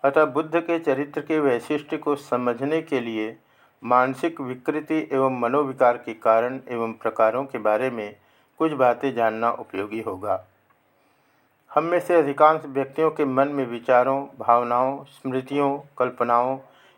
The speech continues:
एवं भौतिक संवेदनाओं का एक असंबद्ध प्रवाह निरंतर बहता रहता है। अगर मन की इस उधेड़ बूंद को टेप रिकॉर्ड किया जाए, तो वह कुछ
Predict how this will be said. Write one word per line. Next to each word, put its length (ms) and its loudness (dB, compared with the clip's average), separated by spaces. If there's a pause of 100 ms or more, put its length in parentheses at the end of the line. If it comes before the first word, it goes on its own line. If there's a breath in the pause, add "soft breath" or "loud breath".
(100)
एवं 260 2
भौतिक 420 0
संवेदनाओं 720 0
का 300 4
एक 280 -2
असंबद्ध 680 0
प्रवाह 520 2
निरंतर 420 -4
बहता 380 0
रहता 300 -2
है। 280 -8 (960 soft breath)
अगर 240 4
मन 180 0
की 220 -4
इस 280 -4
उधेड़ 420 0
बूंद 300 -6
को 100 -4
टेप 440 0
रिकॉर्ड 380 0
किया 280 -2
जाए, 360 0 (480 soft breath)
तो 120 4
वह 160 6
कुछ 320 -2